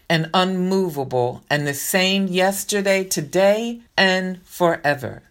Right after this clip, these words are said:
We pray for those who have internationally traveled and may be stuck in a foreign country. We pray that they'll be able to return home safely to their families. We pray for Christians throughout the world,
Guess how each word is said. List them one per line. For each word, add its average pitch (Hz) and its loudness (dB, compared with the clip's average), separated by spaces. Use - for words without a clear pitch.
We 214 0
pray 233 2
for 220 -2
those 185 0
who 185 2
have 165 0
internationally 175 0
traveled 151 2
and 180 2
may 190 2
be 196 0
stuck 202 2
in 165 0
a 156 0
foreign 170 -2
country. 165 -4
We 190 2
pray 214 2
that 180 2
they'll 185 2
be 185 0
able 175 0
to 165 -4
return 185 -2
home 165 -2
safely 214 -4
to 185 2
their 160 0
families. 131 -6
We 214 2
pray 220 4
for 190 -4
Christians 185 0
throughout 165 4
the 175 0
world, 147 0